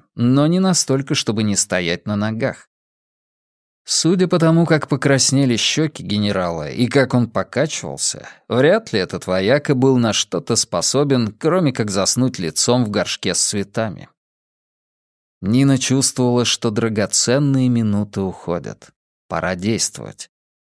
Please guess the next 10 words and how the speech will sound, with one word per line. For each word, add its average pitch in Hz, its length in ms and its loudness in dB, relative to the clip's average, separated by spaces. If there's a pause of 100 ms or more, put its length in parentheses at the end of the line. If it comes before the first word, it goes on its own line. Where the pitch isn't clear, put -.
(120)
Девушка 143 380 2
схватила 160 440 2
бокал 147 320 2
шампанского 123 840 0
и - 20 4
осторожно 113 720 0
стала 123 340 0
обходить 110 460 -4
кружок 101 500 -4
военных. 85 800 -8